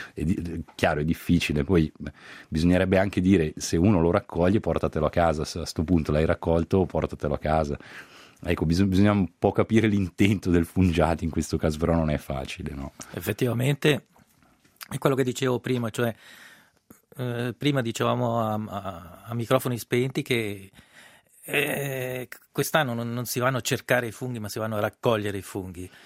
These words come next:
Speaker 2: Quindi ti concentri su cosa vuoi prendere. Vuoi prendere quelli da seccare, prendi i primi che trovi, compresi quelli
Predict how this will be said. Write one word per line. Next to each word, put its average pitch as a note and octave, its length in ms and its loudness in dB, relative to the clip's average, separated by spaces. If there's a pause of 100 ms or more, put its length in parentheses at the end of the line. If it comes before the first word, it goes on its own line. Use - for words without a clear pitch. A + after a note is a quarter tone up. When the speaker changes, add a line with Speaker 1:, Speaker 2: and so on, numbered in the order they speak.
(140)
Speaker 2:
Quindi G#2+ 400 -4 (1080)
ti C#3+ 100 -2
concentri C#3 540 2
su A#2+ 120 -6
cosa A#2+ 220 0
vuoi A2+ 180 0
prendere. G#2 420 -4
Vuoi G#2+ 160 -2
prendere B2+ 300 0
quelli B2+ 160 -2
da A#2+ 100 -2
seccare, C3 720 0 (180)
prendi A#2+ 260 -4
i A2 40 -4
primi A#2+ 260 -4
che G#2+ 160 -6
trovi, C3 440 0
compresi A2+ 540 -6
quelli G#2+ 360 -4